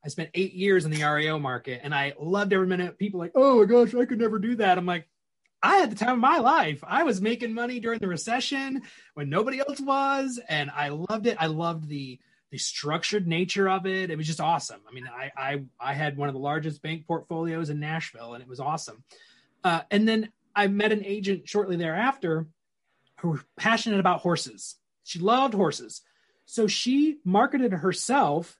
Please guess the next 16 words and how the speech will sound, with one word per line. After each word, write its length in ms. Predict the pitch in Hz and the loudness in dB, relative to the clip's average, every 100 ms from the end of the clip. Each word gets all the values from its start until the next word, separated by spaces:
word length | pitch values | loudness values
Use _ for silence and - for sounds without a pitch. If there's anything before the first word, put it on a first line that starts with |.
| _ | _
as 380 | 185 180 170 - | -2 0 -2 -8
an 140 | - 170 | -2 -2
equestrian 680 | 185 - 190 - 202 214 240 | 0 0 0 0 0 0 0
property 420 | 262 339 294 143 | 0 0 0 -2
specialist. 800 | - 117 104 - - - - - _ _ _ _ _ _ _ _ _ _ _ | -6 -10 -10 -16 -18 -16 -16 -16 _ _ _ _ _ _ _ _ _ _ _
But 160 | 240 | -2
she 200 | 220 233 | 0 -2
did 260 | 202 175 320 | -2 0 2
it 160 | 302 - | 2 0
in 160 | 214 | 0
a 80 | 202 | 2
way 380 | 190 233 311 285 | 4 4 4 2
that 160 | 240 | 2
was 120 | 196 190 | 2 0
so 420 | - 226 - 269 | -2 0 2 2
subtle 840 | 262 - 277 285 175 131 139 170 | 0 -2 -2 0 -2 -2 -4 -6